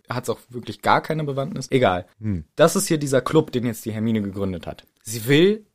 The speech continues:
Speaker 1: die Rechte von Hauselfen stärken und hat auch einen ziemlich guten Plan, kurzfristig. Bezahlung und so ein Kram. Und langfristig das Gesetz ändern,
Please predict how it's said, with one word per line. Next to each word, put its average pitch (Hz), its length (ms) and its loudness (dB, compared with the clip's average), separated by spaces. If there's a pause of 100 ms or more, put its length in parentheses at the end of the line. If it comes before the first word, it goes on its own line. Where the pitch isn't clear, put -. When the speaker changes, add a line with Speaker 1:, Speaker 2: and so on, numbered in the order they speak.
(220)
Speaker 1:
die 127 40 -4
Rechte 127 280 0
von 127 220 -4
Hauselfen 120 640 -6
stärken 120 520 -4
und 135 140 -4
hat 143 140 -2
auch 131 120 -4
einen 127 100 -6
ziemlich - 340 -6 (100)
guten 107 360 -8
Plan, 147 400 0
kurzfristig. - 800 -4 (180)
Bezahlung 202 720 4
und 147 160 -2
so 147 100 -2
ein 196 100 0
Kram. 208 340 0 (200)
Und 135 160 -4
langfristig 196 800 0 (160)
das - 180 0
Gesetz 127 320 2
ändern, 196 480 4